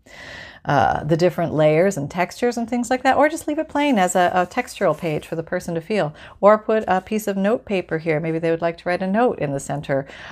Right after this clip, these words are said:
um, something like that. Um, the world is your oyster in the land of junk journals.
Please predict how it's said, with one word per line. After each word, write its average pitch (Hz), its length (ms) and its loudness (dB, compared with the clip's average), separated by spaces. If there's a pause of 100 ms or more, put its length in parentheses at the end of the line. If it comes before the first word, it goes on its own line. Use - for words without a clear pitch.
(120)
um, 143 280 2
something 190 320 -6
like 180 220 2
that. 208 320 2
Um, 123 220 0 (520)
the 139 100 -6
world 214 400 2
is 285 160 -2
your 302 180 0
oyster 262 580 -4
in 156 160 -6
the 151 80 -2
land 135 360 -4
of 202 80 -10
junk 202 300 -6
journals. 107 480 -6